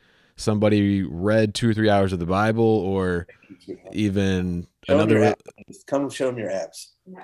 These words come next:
Speaker 2: wanna see her abs? They're beautiful.
Speaker 1: <laughs>
Speaker 2: So
Speaker 1: imagine if somebody read something positive like the Bible or some other spiritual book or something for two hours instead of just zonking out in front of C N N and getting crammed full of fear and negativity.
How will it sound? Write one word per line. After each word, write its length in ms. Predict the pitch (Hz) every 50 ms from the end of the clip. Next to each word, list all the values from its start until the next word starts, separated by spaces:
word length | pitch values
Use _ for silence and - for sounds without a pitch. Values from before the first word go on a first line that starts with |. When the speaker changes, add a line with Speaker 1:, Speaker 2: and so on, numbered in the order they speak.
| - - -
Speaker 2:
wanna 140 | 120 117 113
see 160 | - - 123
her 180 | 107 113 110 104
abs? 300 | - 110 113 117 120 -
They're 140 | 98 87 -
beautiful. 300 | - 98 98 95 113 123 - - _ _ _ _ _ _ -
Speaker 1:
<laughs> 220 | - - - 123 - - - 104 - - - - - -
Speaker 2:
So 380 | 180 190 190 160 143 123 - - _ _ _ _ _ _ - _ _ _ _ -
Speaker 1:
imagine 340 | 110 123 143 151 165 165 165
if 60 | 147
somebody 320 | - 156 151 156 147 143
read 340 | 123 120 131 135 135 131 120
something 260 | - 135 123 123 120
positive 520 | 113 - 120 113 120 127 117 113 113 104 104
like 400 | 107 101 101 95 92 - - - _ _
the 120 | - 110 107
Bible 340 | 110 110 113 113 117 113
or 420 | 110 104 95 92 90 95 101 101 98
some 160 | - - 120
other 160 | 120 120 117
spiritual 460 | 110 - - 127 117 117 104 117 107
book 260 | 98 92 107 110 - -
or 60 | 107
something 380 | - 110 101 95 - 104 98 92
for 80 | 104
two 220 | 101 - 120 117 107
hours 320 | 101 98 98 98 98 92
instead 240 | 104 95 - 117 107
of 80 | 107 98
just 260 | 101 95 85 90 95
zonking 360 | 104 95 98 104 104 104 104 101
out 80 | 95
in 60 | 95 95
front 160 | - 98 92
of 80 | 92
C 240 | - - 104 101 98
N 80 | 95 92
N 180 | 95 98 98
and 160 | 95 92 92 90
getting 360 | 98 95 92 90 90 90 - -
crammed 400 | - - - 101 95 95 95 95
full 180 | - 104 98
of 80 | 90 87
fear 520 | - - - 113 101 98 95 98 95 95
and 120 | 92 90 92
negativity. 640 | 95 95 87 90 - 113 104 92 78 67 - -